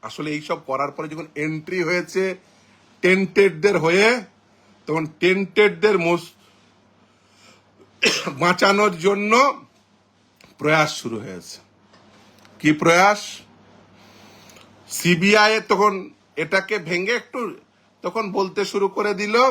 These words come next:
"আমাদের কাছে তো ওএমআর নেই,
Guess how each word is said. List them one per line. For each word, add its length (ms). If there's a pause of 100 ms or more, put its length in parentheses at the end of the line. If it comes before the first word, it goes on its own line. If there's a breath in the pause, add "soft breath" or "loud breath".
(1120 soft breath)
"আমাদের 460
কাছে 300
তো 180
ওএমআর 580
নেই, 400